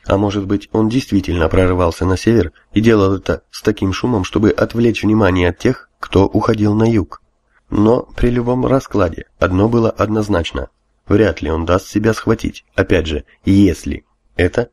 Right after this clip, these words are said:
не было его целью. Но в таком случае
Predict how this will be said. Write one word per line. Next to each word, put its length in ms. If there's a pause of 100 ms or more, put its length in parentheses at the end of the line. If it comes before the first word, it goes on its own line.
(140)
не 180
было 200
его 200
целью. 440 (720)
Но 180
в 60
таком 280
случае 440